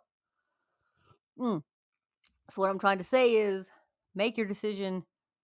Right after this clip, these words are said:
now before you face the great tribulation. Will there be people saved in the tribulation? Absolutely, there'll be people saved in the,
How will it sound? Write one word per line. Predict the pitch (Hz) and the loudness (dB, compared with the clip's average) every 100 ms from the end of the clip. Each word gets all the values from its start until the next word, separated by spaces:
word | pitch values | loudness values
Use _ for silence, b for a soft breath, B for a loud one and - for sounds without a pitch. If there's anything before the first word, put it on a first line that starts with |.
| _ | _
now | 180 202 285 262 190 180 170 - _ _ _ _ | -2 2 4 6 6 6 2 -4 _ _ _ _
before | 202 - 294 262 208 185 175 160 - | -4 -2 0 6 6 6 4 -2 -8
you | 196 | -6
face | - 185 170 - | 0 0 0 -6
the | - | -10
great | 170 170 - | -4 -4 -4
tribulation. | - 165 175 | -6 -4 2
Will | 240 | 2
there | 311 | 2
be | 339 | 2
people | 339 320 | 0 0
saved | 311 294 277 | 4 4 2
in | |
the | 285 | -2
tribulation? | 294 269 277 269 | -2 -2 -2 0
Absolutely, | 254 240 233 247 220 269 320 277 202 | 2 2 2 -4 -2 -2 -2 -2 -2
there'll | 196 | -2
be | 185 | -4
people | 190 185 175 | -6 -6 -4
saved | 180 170 160 | 0 0 0
in | 165 | -2
the, | 165 | -4